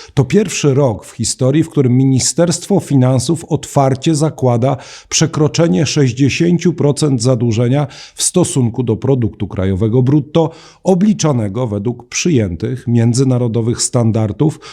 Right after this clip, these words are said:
obejmujących wszystkie kategorie długu. Sześćdziesiąt procent zadłużenia to próg ostrożnościowy wpisany w artykule dwieście szesnastym polskiej konstytucji.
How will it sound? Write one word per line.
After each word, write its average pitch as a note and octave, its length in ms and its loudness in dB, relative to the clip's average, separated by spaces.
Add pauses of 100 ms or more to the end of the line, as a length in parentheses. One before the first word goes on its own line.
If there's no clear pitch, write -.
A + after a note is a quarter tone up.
(120)
obejmujących D#3 840 0
wszystkie - 600 -6
kategorie F#2+ 560 -4
długu. E2+ 380 -6 (340)
Sześćdziesiąt B2+ 760 0
procent C#3+ 440 0
zadłużenia B2 720 0 (300)
to B2 120 2
próg D#3 320 2
ostrożnościowy C#3+ 1000 0
wpisany D3 540 0
w D#3+ 120 -4
artykule C3+ 520 0
dwieście C3 640 0
szesnastym A#2+ 920 -2
polskiej F#2 360 -2
konstytucji. A#2+ 800 -2